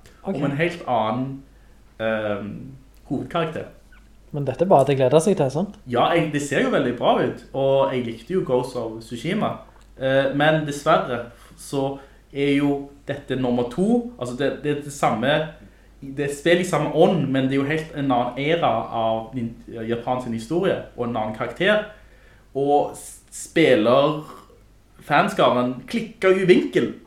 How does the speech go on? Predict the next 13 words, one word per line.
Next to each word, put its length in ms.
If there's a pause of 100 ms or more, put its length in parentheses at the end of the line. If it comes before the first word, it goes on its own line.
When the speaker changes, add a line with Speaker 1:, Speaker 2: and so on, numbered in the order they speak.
(800)
Speaker 2:
for 160
de 160
ville 180
se 220
mer 300
av 60
denne 200
nakne 320
rumpen 560
til 100
han 200
her 240 (800)
s-, 180